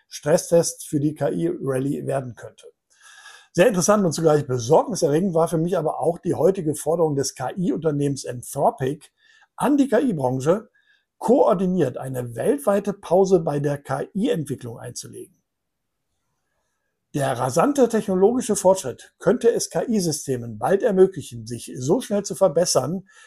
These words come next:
dass die Gesellschaft die Risiken nicht mehr beherrschen kann. Die K-I-Fähigkeiten würden auf einen Punkt der rekursiven Selbstverbesserung zusteuern,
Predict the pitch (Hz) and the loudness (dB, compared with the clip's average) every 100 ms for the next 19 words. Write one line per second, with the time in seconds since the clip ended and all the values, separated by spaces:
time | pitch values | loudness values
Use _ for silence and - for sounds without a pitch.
0 | _ 156 156 - 135 120 123 202 202 185 | _ -2 0 -2 -6 -2 2 2 2 -4
1 | - 139 123 180 190 196 156 156 - 135 | -4 -6 0 0 0 -2 -2 -2 -6 -2
2 | 165 214 - 180 180 170 170 139 170 - | -2 -2 -2 0 2 2 0 0 -4 -6
3 | 131 110 110 104 _ _ _ _ _ _ | -10 -10 -12 -14 _ _ _ _ _ _
4 | _ _ _ - 131 165 - 254 247 202 | _ _ _ -10 -2 0 2 4 4 4
5 | 151 147 131 120 123 151 185 156 165 156 | 4 2 -4 -4 0 0 2 0 -2 -4
6 | - - 233 - - 151 131 180 214 185 | -4 -2 -2 -2 0 0 2 0 0 -2
7 | 160 127 220 208 180 165 135 214 220 - | -2 0 0 2 2 0 -2 -2 -2 -4
8 | 139 127 123 127 127 127 143 139 - 139 | -4 -2 -4 -4 -6 -6 -8 -8 -4 0
9 | 160 208 240 | 2 2 0